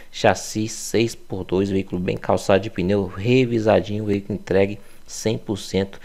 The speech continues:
pra você só pegar e sair trabalhando.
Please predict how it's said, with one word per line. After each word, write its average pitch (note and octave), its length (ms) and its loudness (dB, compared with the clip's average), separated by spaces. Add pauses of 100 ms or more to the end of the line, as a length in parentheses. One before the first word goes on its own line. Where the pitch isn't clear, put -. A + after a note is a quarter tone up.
(260)
pra G2 140 6
você F2+ 480 2 (180)
só - 480 0 (220)
pegar G2 340 6
e G#2 80 2
sair G2 460 2
trabalhando. G2+ 720 4